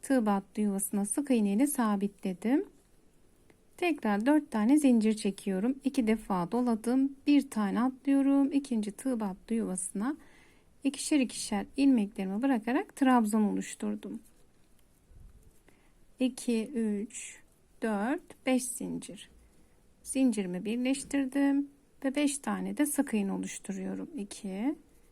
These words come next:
üç, dört ve beş. Yanındaki tığ battı yuvasına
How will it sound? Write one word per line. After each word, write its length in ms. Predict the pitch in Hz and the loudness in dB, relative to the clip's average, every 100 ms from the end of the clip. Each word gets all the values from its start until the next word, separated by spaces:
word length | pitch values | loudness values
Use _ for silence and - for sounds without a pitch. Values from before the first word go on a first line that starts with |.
| _ _ - _ 220 | _ _ -20 _ -6
üç, 640 | 202 202 269 285 - - _ _ - - - - _ _ _ _ _ | -4 -2 -4 -4 -12 -16 _ _ -20 -20 -20 -20 _ _ _ _ _
dört 540 | 240 214 226 302 - - _ - - - - _ _ _ _ _ _ - - - - - _ | -4 -2 -2 -4 -8 -20 _ -20 -20 -20 -20 _ _ _ _ _ _ -20 -20 -20 -20 -20 _
ve 160 | 277 240 | -2 0
beş. 480 | 175 - - - - - - - _ - _ - _ _ _ _ _ _ _ | -4 -6 -6 -10 -16 -20 -20 -20 _ -20 _ -20 _ _ _ _ _ _ _
Yanındaki 800 | 285 285 247 202 196 185 - 196 | 4 4 4 2 0 -2 -6 -10
tığ 300 | - 254 226 | -4 -2 -2
battı 360 | 202 185 - 196 | -4 -6 -6 -8
yuvasına 640 | 175 185 - - 185 185 | -6 -6 -8 -8 -6 -6